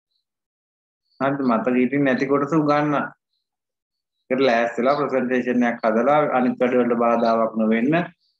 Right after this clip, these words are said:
ඒකම බදාගෙන ඉන්න එපා. මේ උගන්වන්න. තේරෙන්නේ නැති කොටසක් අරගෙන උගන්වන්න. එතකොට අවබෝධයක් ගන්න. මතක හිටින්නේ නැත්තම්, හරි තේරෙන්නේ නැත්තම් මැසේජ් එකක් දාන්න "මේක තේරෙන්නේ නැහැ" කියලා.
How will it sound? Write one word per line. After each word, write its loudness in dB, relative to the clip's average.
ඒකම -2
බදාගෙන 0
ඉන්න -2
එපා. -2
මේ 0
උගන්වන්න. 0
තේරෙන්නේ 2
නැති 0
කොටසක් -2
අරගෙන 2
උගන්වන්න. 0
එතකොට 0
අවබෝධයක් 2
ගන්න. -4
මතක -2
හිටින්නේ 2
නැත්තම්, -6
හරි 2
තේරෙන්නේ 2
නැත්තම් 0
මැසේජ් 0
එකක් 0
දාන්න 2
"මේක -2
තේරෙන්නේ 2
නැහැ" -4
කියලා. -2